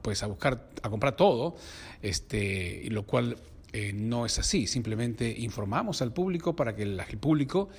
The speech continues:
esté informado y tome las decisiones que tenga que tomar. No queremos alarmar, nunca hemos querido alarmar a, a nadie. Y esa es la responsabilidad que tenemos todos los días. Revisamos perfectamente cuál es la información que tenemos que dar. ¿Es actualizada?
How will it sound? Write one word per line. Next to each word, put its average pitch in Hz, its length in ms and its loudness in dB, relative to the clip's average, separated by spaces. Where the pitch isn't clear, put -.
esté - 220 4
informado 190 600 2
y 110 120 0
tome 139 400 2
las 113 160 2
decisiones 107 380 2
que 113 80 -4
tenga 104 260 -2
que 85 80 -6
tomar. - 300 -8
No 104 200 -2
queremos 117 340 0
alarmar, 107 420 2
nunca 147 300 2
hemos 139 160 2
querido 135 380 2
alarmar 101 480 -2
a, 90 260 -4
a 110 60 0
nadie. 104 400 0
Y 143 160 4
esa 226 160 4
es 202 60 2
la 180 80 4
responsabilidad 135 440 2
que 113 60 0
tenemos 123 260 0
todos 180 220 0
los 160 100 0
días. 156 360 2
Revisamos 123 600 0
perfectamente 139 800 0
cuál 165 180 4
es 165 80 0
la 131 60 0
información 110 520 2
que 123 60 0
tenemos 117 320 0
que - 100 -2
dar. 110 200 2
¿Es 110 100 0
actualizada? 135 800 2